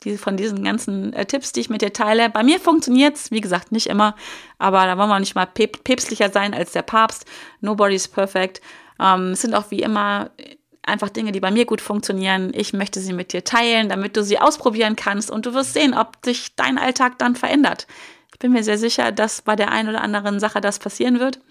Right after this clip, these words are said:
und, äh, deswegen möchte ich dich inspirieren, das zu tun. Also, in diesem Sinne hoffe ich, dass dir diese Folge gefallen hat. Wenn sie dir gefallen hat, bitte gib mir bei iTunes oder bei Spotify, wo auch immer du diesen Podcast hörst, auch auf allen anderen Plattformen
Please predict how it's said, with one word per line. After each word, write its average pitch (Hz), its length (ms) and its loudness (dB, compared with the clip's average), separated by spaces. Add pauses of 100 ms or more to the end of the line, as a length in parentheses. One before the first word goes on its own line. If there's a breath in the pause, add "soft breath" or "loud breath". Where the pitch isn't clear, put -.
(460 loud breath)
und, 202 480 2
äh, 190 240 0
deswegen 190 400 -2
möchte 185 220 -4
ich - 100 -8
dich - 200 -8
inspirieren, 175 600 -6
das - 260 -8
zu - 100 -14
tun. - 280 -14 (680 loud breath)
Also, 202 360 2 (300)
in 277 160 8
diesem 247 240 4
Sinne 214 380 -2 (160)
hoffe 269 200 2
ich, 302 160 0
dass 240 280 0
dir 220 540 2
diese 214 220 -8
Folge 208 280 -2
gefallen 202 400 -2
hat. 262 380 0
Wenn 233 180 6
sie 240 80 0
dir 175 120 -2
gefallen 175 380 -2
hat, 214 220 -2
bitte 208 460 0 (360 loud breath)
gib 285 300 0
mir 240 500 4
bei 208 460 2
iTunes 196 460 -2
oder 220 160 2
bei 196 120 -2
Spotify, 185 680 0
wo 208 140 2
auch 208 100 -2
immer 196 180 -2
du 185 80 -6
diesen 180 260 -6
Podcast - 640 -4
hörst, 220 420 4
auch 180 140 -6
auf 180 160 -4
allen 180 200 0
anderen 180 260 -2
Plattformen 175 520 -2